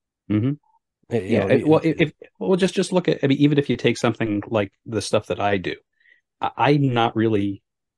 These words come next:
Speaker 1: and I've said this in the past, this is not a surprise. I'm not trying to say anything with what I write. I'm just trying to tell a good story, but people still read things into it, and that's,
Speaker 2: Mm-hmm.
Speaker 1: that's okay, right? You know, that's, uh,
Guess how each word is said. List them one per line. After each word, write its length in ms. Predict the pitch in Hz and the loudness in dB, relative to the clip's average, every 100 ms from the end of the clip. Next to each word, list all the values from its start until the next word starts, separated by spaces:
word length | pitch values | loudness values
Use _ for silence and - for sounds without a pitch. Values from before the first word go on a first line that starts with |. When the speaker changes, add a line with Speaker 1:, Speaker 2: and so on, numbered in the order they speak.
| _ | _
Speaker 1:
and 80 | 107 | -10
I've 80 | 95 | -10
said 240 | - 127 107 | 0 2 2
this 180 | 92 - - | 0 -6 -10
in 160 | 101 | -6
the 80 | 95 | -6
past, 540 | - 104 87 - - - | -6 -4 -4 -6 -12 -12
this 160 | 101 - | -10 -8
is 80 | 95 | -4
not 200 | 98 90 | -4 -4
a 160 | 90 - _ _ _ _ _ - | -6 -10 _ _ _ _ _ -14
surprise. 500 | - - 120 104 98 - - - | -12 0 2 2 0 -8 -6 0
I'm 80 | |
not 140 | 185 180 | 2 2
trying 260 | 139 120 | 0 0
to 100 | 107 | 0
say 560 | 87 - - 92 101 117 | -4 -6 -6 -2 0 2
anything 540 | 131 139 143 151 151 | 4 2 2 0 2
with 180 | 147 143 | 0 0
what 160 | 151 147 | 0 0
I 80 | 147 | 0
write. 300 | 147 156 151 | -2 -2 0
I'm 140 | 123 | 0
just 160 | 131 - | 0 0
trying 160 | 123 | -2
to 60 | 98 | -2
tell 220 | - 117 | 0 0
a 40 | 98 | 0
good 240 | 98 107 | 0 0
story, 500 | - - 104 123 151 _ _ - - - - | -2 -4 -2 -2 -4 _ _ -20 -20 -20 0
but 260 | 117 104 - _ _ _ _ _ _ _ _ _ - | 4 4 2 _ _ _ _ _ _ _ _ _ -8
people 240 | - 170 147 | 0 2 2
still 320 | - 143 120 | 2 4 4
read 340 | 104 117 113 | 4 2 2
things 280 | 104 107 101 | 0 0 0
into 400 | - 127 - - | 2 2 2 -6
it, 120 | - - | -10 -6
and 140 | 117 120 | 2 2
that's, 160 | 113 | 4
Speaker 2:
Mm-hmm. 140 | 170 - | 0 2
Speaker 1:
that's 180 | 117 | 4
okay, 460 | 123 123 240 - - | 4 2 0 -2 -4
right? 220 | - 113 | 0 2
You 80 | 165 147 | 4 4
know, 60 | |
that's, 300 | 135 - - | 4 2 -2
uh, 60 | - | -10